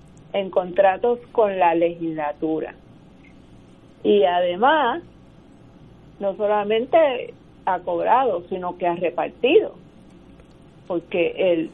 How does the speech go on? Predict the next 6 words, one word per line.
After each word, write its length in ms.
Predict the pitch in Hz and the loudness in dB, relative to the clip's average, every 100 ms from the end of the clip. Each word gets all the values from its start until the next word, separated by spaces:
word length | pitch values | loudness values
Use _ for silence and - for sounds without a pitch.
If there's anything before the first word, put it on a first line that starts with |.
| - - | -10 -2
el 260 | 175 170 | 0 0
licenciado 960 | 180 185 185 170 175 202 180 170 202 226 | 0 -2 -4 -6 -2 2 4 4 2 2
Márquez 440 | 220 220 262 247 | 0 -2 -2 0
Hernández 720 | 247 233 220 220 240 254 262 - - - - - | -2 -2 -2 -2 0 0 0 -4 -18 -20 -20 -4
ha 160 | 202 185 | 0 2
donado 800 | 226 233 214 214 233 262 254 | 2 2 0 2 2 2 0